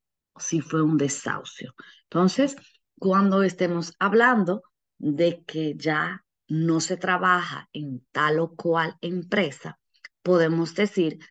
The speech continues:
"Se terminó la relación laboral,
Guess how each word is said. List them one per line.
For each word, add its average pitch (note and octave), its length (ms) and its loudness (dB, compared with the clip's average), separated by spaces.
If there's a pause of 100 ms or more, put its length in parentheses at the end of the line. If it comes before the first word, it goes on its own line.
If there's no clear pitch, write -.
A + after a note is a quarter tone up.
(220)
"Se - 340 0
terminó E3 920 -2 (440)
la D3+ 140 -8
relación C#3+ 460 -6
laboral, D3+ 480 -2